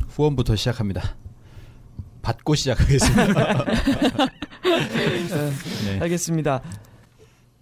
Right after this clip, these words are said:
Speaker 2: 자, 오늘의 주제는 삼한과 삼조선입니다. 이 삼한과 삼조선이라는 것은 우리나라 국호와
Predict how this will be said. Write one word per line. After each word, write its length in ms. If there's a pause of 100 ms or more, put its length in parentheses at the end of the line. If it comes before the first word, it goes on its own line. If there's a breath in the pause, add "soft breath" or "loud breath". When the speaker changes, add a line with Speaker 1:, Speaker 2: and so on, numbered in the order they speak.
(200)
Speaker 2:
자, 280 (460 soft breath)
오늘의 300
주제는 400
삼한과 720
삼조선입니다. 1000 (460 loud breath)
이 340
삼한과 640
삼조선이라는 1120
것은 400
우리나라 380
국호와 720